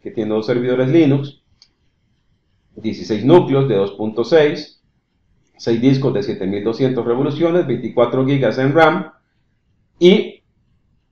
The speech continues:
lo que genera es este tipo de rendimiento.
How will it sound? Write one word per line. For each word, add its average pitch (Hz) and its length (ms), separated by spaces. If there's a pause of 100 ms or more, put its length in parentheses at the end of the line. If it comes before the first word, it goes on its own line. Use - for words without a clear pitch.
(600)
lo 156 220
que 180 120
genera 151 760
es 131 320
este 120 280
tipo 120 400
de 117 460 (340)
rendimiento. 135 640